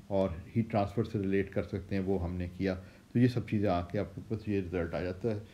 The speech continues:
जो आगे चल के इस्तेमाल भी होता रहेगा जब हम मुख्तलिफ किस्म की, अ, की situations में heat capacities वगैरह को determine करेंगे।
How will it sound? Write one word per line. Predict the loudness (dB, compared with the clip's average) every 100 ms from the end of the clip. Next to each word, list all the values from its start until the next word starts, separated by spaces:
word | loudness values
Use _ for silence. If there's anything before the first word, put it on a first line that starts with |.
| -20 0
जो | 6 6 6 -2 -18 -20 -20 0
आगे | 2 2
चल | 2 2
के | 2 0 0 -12 -12 -10
इस्तेमाल | -6 -2 0 2
भी | 2
होता | 2 2 2
रहेगा | 2 2
जब | 0 0
हम | -2 -6 -12 -20 -8 -6
मुख्तलिफ | -2 0 0
किस्म | -2 -4
की, | -2 -2
अ, | -2 -6 -16 -18 -8 -2 0 0 0 0 -2 -2 -2
की | -2
situations | 0 2 2 2 0 -4 -4
में | -4
heat | -2 -2 -2
capacities | -2 -2 -4 -6 -6 -4
वगैरह | -2 -2 -2
को | -4
determine | -6 -4 -4 -6
करेंगे। | -6 -8 -8